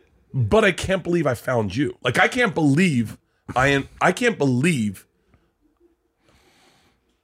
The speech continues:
Why are we friends? Like, wh-, like, I'm trying to remember, like,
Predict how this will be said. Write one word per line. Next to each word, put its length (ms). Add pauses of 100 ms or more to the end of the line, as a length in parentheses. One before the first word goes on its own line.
(140)
Why 260
are 100
we 100
friends? 540 (1300)
Like, 160
wh-, 180
like, 180 (100)
I'm 180
trying 240
to 60
remember, 280
like, 180